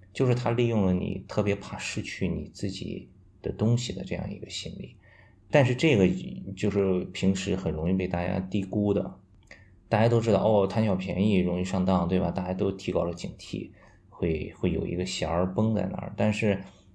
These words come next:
有的时候他利用你怕失去你现有东西的时候，你其实更容易上当。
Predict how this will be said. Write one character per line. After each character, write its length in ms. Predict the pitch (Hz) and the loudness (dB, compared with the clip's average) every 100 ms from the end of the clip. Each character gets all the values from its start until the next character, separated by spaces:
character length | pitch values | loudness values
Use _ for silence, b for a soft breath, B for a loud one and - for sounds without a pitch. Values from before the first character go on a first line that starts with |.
| - _ - - - | -20 _ -20 -20 -14
有 320 | 123 107 107 | -6 2 4
的 60 | 120 | 6
时 60 | |
候 60 | 123 | 4
他 140 | 123 | 2
利 120 | 120 | 2
用 180 | 127 117 | 4 6
你 500 | 98 90 87 - - - | 6 6 4 -2 -8 -16
怕 280 | - - 101 | -12 -4 -2
失 240 | - - | -2 -2
去 280 | 123 - 117 | -2 -2 2
你 120 | 95 | 2
现 300 | - - 127 | 2 0 2
有 100 | 90 | 2
东 220 | - 123 | 2 0
西 140 | 143 104 | 0 0
的 120 | 87 | 0
时 160 | 82 90 | -2 -4
候， 120 | 87 | -2
你 420 | 87 92 90 - - - - | -2 -2 -2 -6 -14 -18 -18
其 160 | - 110 | -8 -6
实 120 | 104 | -4
更 260 | 120 - 82 | -4 0 2
容 180 | - - | 0 -4
易 60 | |
上 260 | - - - | -8 -10 -10
当。 200 | - - | -12 -14